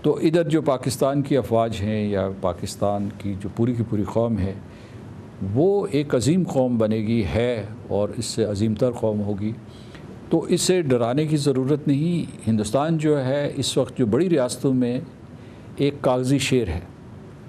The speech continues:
और उससे किसी किस्म के डरने की ज़रूरत नहीं। और फिर ये है कि वो, अ, होता है बाज़ औक़ात जो है कमज़ोरियों बड़ी रियासतों में भी हो सकती हैं, लेकिन उसका फ़लसफ़ा और नज़रिया ही इंसानियत सोज है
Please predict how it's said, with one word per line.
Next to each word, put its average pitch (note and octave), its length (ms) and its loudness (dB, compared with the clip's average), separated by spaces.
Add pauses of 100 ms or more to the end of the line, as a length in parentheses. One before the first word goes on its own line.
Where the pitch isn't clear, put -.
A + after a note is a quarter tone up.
(440)
और D#3 360 2
उससे D3+ 300 2
किसी D3+ 240 0
किस्म D3+ 240 0
के D3 80 0
डरने C#3 280 4
की C#3 80 2
ज़रूरत B2+ 260 2
नहीं। D3+ 120 0
और C3+ 280 0
फिर F#3+ 140 4
ये F3 200 4
है C#3+ 220 0
कि E3 220 0
वो, D#3 360 2
अ, - 1080 -4
होता G#2+ 220 2
है D3+ 80 2
बाज़ C3 240 4
औक़ात A#2+ 280 0
जो B2 140 0
है A#2+ 100 0
कमज़ोरियों A2 640 0 (180)
बड़ी A#2 180 2
रियासतों C3+ 360 2
में B2+ 140 2
भी A#2+ 60 4
हो G#2 100 0
सकती - 340 -4
हैं, G2 160 -4 (840)
लेकिन C#3+ 600 2 (960)
उसका F#3+ 360 2
फ़लसफ़ा C#3 500 0
और F#3+ 140 2
नज़रिया C3 400 4
ही G3 180 2
इंसानियत C3 540 2
सोज A#2+ 340 0
है - 140 -4